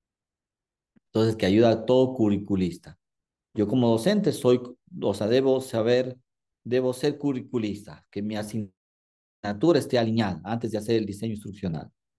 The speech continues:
¿Está bien? Muy bien. Entonces, a partir de mi cuadro, ahora yo hago mi sílabo.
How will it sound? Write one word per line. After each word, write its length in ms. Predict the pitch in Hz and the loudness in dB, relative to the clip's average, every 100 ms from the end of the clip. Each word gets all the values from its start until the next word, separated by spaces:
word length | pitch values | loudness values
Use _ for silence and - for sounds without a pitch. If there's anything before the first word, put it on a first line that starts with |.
| _ _ _ | _ _ _
¿Está 200 | 92 117 | -4 2
bien? 380 | 196 233 220 - _ _ _ _ - | 4 4 0 -12 _ _ _ _ 2
Muy 120 | 185 | 4
bien. 160 | 113 87 | 4 2
Entonces, 360 | 95 196 202 | 4 6 6
a 100 | 160 | 4
partir 380 | 135 120 120 220 | 2 0 2 4
de 140 | 190 156 | 6 4
mi 200 | 127 - | 2 2
cuadro, 720 | 147 139 117 110 127 175 180 _ _ _ _ _ _ | 2 4 4 0 -2 -4 -10 _ _ _ _ _ _
ahora 260 | 123 139 | 0 2
yo 340 | 135 143 147 - | 4 2 2 0
hago 300 | 117 123 131 | -4 -4 -4
mi 140 | 143 | -4
sílabo. 600 | 147 226 240 139 98 95 | -8 -8 -6 -6 -6 -12